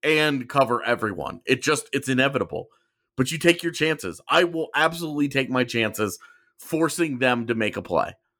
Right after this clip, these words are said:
I honestly think that somebody should do it to the Avs, uh, to, to, to get them out of their funk. That might be just what they need, is somebody forcing them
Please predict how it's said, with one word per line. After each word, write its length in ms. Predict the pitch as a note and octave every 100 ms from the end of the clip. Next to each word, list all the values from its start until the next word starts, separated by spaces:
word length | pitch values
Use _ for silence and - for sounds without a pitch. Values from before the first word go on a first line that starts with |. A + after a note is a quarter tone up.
| _ _ _ _ _ _ -
I 100 | D#3+
honestly 420 | E3+ F3+ E3+ D#3+
think 240 | C#3+ D#3+ D#3
that 280 | D3+ A2 -
somebody 360 | D3 D#3 D#3
should 200 | - C#3
do 140 | C#3 D3+
it 100 | D3+
to 80 |
the 140 | C#3+ D3
Avs, 480 | D3 C#3+ G#2+ - -
uh, 240 | A2+ A2+ A2 -
to, 440 | - B2 A#2 A2+ A2+ _ _ _ _ _ _ _ _ _ _ _ -
to, 200 | D#3+ C3+
to 120 | C3+
get 180 | C3 C#3
them 220 | C#3 D#3+
out 160 | C3+ C3
of 60 | A#2+
their 140 | C3+
funk. 340 | - D3+ B2+
That 100 | A2+
might 180 | A2 A#2+
be 100 | B2
just 240 | A#2 B2 B2+
what 120 | A#2
they 100 | B2
need, 300 | C3+ A#2+ G2
is 120 | F#2+
somebody 440 | - B2 B2+ C3
forcing 640 | B2 - C3 C#3 C3+ B2 G#2
them 420 | G2+ G2+ A2+